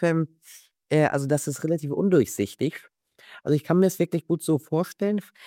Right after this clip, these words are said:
da sitzt er, der hat, äh, definitiv, äh, eine gewaltige Kenntnis, welche Quellen es gibt und, äh,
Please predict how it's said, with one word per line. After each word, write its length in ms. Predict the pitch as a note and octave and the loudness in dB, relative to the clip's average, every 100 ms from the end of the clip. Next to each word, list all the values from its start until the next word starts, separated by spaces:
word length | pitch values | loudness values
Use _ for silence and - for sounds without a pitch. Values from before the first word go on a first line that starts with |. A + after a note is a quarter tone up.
| - _ | -20 _
da 340 | D3+ C#3+ C#3 - - | 0 2 0 -2 -6
sitzt 440 | A2 B2 D#3+ - | -2 0 -2 -2
er, 140 | - A2+ | -2 0
der 160 | D3+ | 0
hat, 200 | D3 - | 0 0
äh, 120 | D3 C#3 - - - - | -2 -2 -8 -20 -10 -2
definitiv, 640 | E3+ - E3+ - D#3 - | -2 0 -2 -2 -4 -2
äh, 120 | D3+ C#3+ | 0 0
eine 200 | C#3 C#3+ | 0 0
gewaltige 500 | B2+ A2+ C#3 D3 C#3 | 2 2 2 2 -2
Kenntnis, 680 | B2 C#3 D3+ D#3 D#3+ D3 - | -2 0 0 0 0 0 0
welche 280 | C3+ B2+ A#2+ | -4 -2 -4
Quellen 460 | A#2 - A#2+ D#3 D#3 | -6 -2 0 0 -2
es 200 | - - | -6 -8
gibt 260 | F#3 F#3+ | -8 -2
und, 240 | D#3+ C#3+ C3+ | 0 2 2
äh, 120 | C3+ | 0